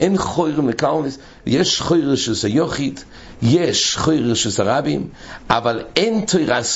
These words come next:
חוירים לקרמליס, אומר רש"י, דלא יחמירו בי רבנן כולי האי.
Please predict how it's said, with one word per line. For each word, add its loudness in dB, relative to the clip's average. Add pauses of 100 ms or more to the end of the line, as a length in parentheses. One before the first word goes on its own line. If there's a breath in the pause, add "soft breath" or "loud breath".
חוירים 0
לקרמליס, -2
אומר 0
רש"י, -2 (280 loud breath)
דלא 4
יחמירו 2
בי 2
רבנן 0
כולי 0
האי. -4